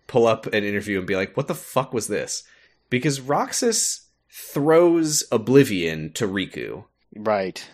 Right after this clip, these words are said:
Speaker 1: And when Riku catches the Keyblade, he, like, has a Shion flashback.
Speaker 2: Mm-hmm.
Speaker 1: Here is what happened.
Speaker 2: Okay.
Speaker 1: And remember that Keyblades are very strongly and closely associated with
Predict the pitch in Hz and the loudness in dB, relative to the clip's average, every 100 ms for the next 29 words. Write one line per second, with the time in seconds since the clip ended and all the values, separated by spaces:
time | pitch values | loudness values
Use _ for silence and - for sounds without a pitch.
0 | _ _ _ _ - 120 131 127 202 208 | _ _ _ _ -2 0 2 0 -2 -2
1 | 156 - 247 202 151 120 - 113 104 95 | -6 -4 -2 -2 -2 -4 -4 -4 -2 0
2 | 90 92 92 - _ _ _ _ - 131 | 0 -2 -6 -12 _ _ _ _ -4 0
3 | 123 113 107 139 131 113 - - - - | 2 2 0 4 4 2 -2 -4 -6 -4
4 | 107 - 151 123 92 82 - 58 - - | 0 2 4 4 2 -2 -6 -6 -6 -8
5 | - - - - _ _ _ - 110 85 | -8 -10 -16 -20 _ _ _ -8 -6 -6
6 | 95 90 92 - - 139 202 269 269 175 | -6 -8 -12 -16 -14 -2 0 2 2 2
7 | 160 117 98 80 - - - _ _ _ | 4 4 4 2 -6 -6 -12 _ _ _
8 | 101 - 104 78 71 - _ _ _ _ | -8 -2 -2 -2 -10 -20 _ _ _ _
9 | _ _ _ - 135 143 156 180 226 262 | _ _ _ 0 4 6 6 6 4 4
10 | 226 - - 190 160 160 143 135 131 120 | 2 2 0 -4 2 6 6 6 2 -4
11 | - 104 101 101 98 95 95 - _ _ | -4 0 2 2 2 0 -4 -8 _ _
12 | _ _ 123 113 135 143 139 - - - | _ _ -4 4 6 6 4 0 -2 -4
13 | - 127 127 123 120 110 - 123 107 - | -2 2 2 2 0 0 0 2 2 2
14 | 104 92 - 101 - 92 85 82 85 - | 0 0 2 2 0 0 -2 -4 -6 -10